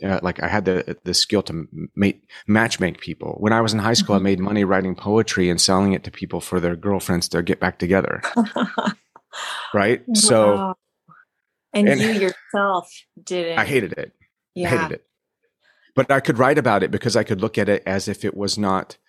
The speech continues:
Speaker 1: like, I could express it, um, but I wouldn't engage
Speaker 2: Mm-hmm.
Speaker 1: with it.
Speaker 2: Like,
Speaker 1: I
Speaker 2: from
Speaker 1: could,
Speaker 2: the
Speaker 1: I could
Speaker 2: outside.
Speaker 1: witness it. Right. So
Speaker 2: Yeah.
Speaker 1: I had full observation of what love actually is and how to affect it and how to invoke it, because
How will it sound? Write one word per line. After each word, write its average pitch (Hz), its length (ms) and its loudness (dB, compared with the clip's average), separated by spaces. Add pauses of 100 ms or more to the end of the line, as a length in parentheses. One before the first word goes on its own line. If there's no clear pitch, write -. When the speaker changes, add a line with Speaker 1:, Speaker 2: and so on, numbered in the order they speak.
(260)
Speaker 1:
like, 110 200 0
I 120 120 4
could 127 300 -2
express - 640 0
it, 87 360 -4 (1120)
um, 98 560 0 (100)
but 110 180 2
I 113 80 2
wouldn't 117 320 2
engage 104 500 0
Speaker 2:
Mm-hmm. - 100 -8
Speaker 1:
with 87 160 -8
it. - 260 -16 (320)
Speaker 2:
Like, 202 120 4
Speaker 1:
I 117 40 2
Speaker 2:
from 156 180 2
Speaker 1:
could, - 140 2
Speaker 2:
the - 80 -2
Speaker 1:
I 127 80 4
could 123 160 -2
Speaker 2:
outside. 95 80 0
Speaker 1:
witness - 300 -4
it. - 120 -14 (240)
Right. 101 320 -4 (360)
So - 160 2
Speaker 2:
Yeah. 113 60 6
Speaker 1:
I 113 40 4
had 123 220 2 (420)
full 147 380 4
observation 113 640 0
of 92 140 -4
what 101 140 0
love 101 220 2
actually - 460 -2
is 135 360 4 (120)
and 98 140 2
how 113 180 2
to 110 380 0 (120)
affect 104 440 -2
it 110 220 2
and 92 120 -4
how 98 140 -2
to - 140 -10
invoke 107 360 2
it, - 260 -8 (760)
because 107 440 2